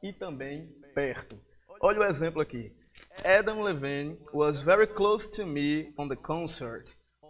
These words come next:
almost fainted." Então nós temos aqui, é, o Adam Levine estava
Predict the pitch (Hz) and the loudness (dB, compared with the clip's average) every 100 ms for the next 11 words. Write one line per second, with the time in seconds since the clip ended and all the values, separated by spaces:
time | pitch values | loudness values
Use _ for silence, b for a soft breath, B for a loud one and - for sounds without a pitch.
0 | 156 156 175 175 180 175 - _ - - | 0 2 0 -2 -6 -8 -16 _ -20 -16
1 | - 170 175 - 101 - _ _ _ - | -6 -6 -6 -10 -16 -16 _ _ _ -10
2 | 151 185 196 - 190 185 180 156 151 117 | -4 -2 -2 -2 -2 0 -2 0 -2 -2
3 | - - _ _ _ _ _ 143 143 147 | -10 -20 _ _ _ _ _ -4 0 2
4 | 147 147 139 139 131 123 117 113 156 156 | 2 2 0 0 -2 -4 -6 -4 2 4
5 | 185 220 220 180 143 151 156 - 123 123 | 4 4 0 -2 -2 -4 -4 -4 -4 -2
6 | 127 160 | -2 -6